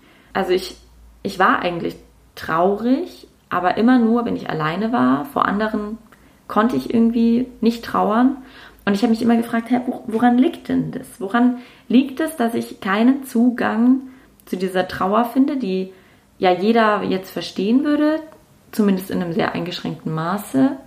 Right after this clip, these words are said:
Also weil es gibt ja auch eine gesellschaftliche Vorstellung davon, wie lange man trauern darf. Ähm, die beträgt laut Arbeitsrecht, glaub ich, zwei Wochen.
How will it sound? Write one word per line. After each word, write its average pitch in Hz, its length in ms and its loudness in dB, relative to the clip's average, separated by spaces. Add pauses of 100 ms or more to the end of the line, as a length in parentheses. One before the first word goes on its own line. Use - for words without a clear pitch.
(100)
Also 160 260 -4
weil 156 280 -2
es - 100 -14
gibt - 180 -6
ja - 100 -2
auch 165 120 -8
eine 175 240 -8 (560)
gesellschaftliche 214 680 2
Vorstellung 214 600 0
davon, 196 420 0
wie 185 80 0
lange 190 280 0
man 185 220 -2
trauern 220 440 2
darf. 233 300 2 (400)
Ähm, 180 560 -4
die 185 60 -2
beträgt 185 600 -4
laut 170 220 -4
Arbeitsrecht, 190 540 -2
glaub 175 140 -4
ich, 185 100 -8
zwei 156 220 -4
Wochen. 185 320 2